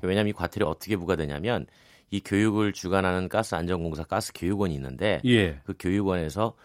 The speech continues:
Speaker 1: 이 사람, 이 사람 엘피지 차 샀는데
Speaker 2: 예.
Speaker 1: 어, 교육 안 받았어요.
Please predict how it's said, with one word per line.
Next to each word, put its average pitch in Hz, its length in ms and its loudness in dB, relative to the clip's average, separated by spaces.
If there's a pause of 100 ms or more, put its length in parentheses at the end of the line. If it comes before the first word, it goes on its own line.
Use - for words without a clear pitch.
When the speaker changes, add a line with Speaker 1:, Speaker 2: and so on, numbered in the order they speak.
(260)
Speaker 1:
이 98 120 -2
사람, 123 320 4
이 104 80 2
사람 110 400 6
엘피지 90 400 -4
차 120 100 -2
샀는데 90 840 0
Speaker 2:
예. 98 360 0 (240)
Speaker 1:
어, 76 240 -6
교육 127 200 6
안 101 120 6
받았어요. 98 560 4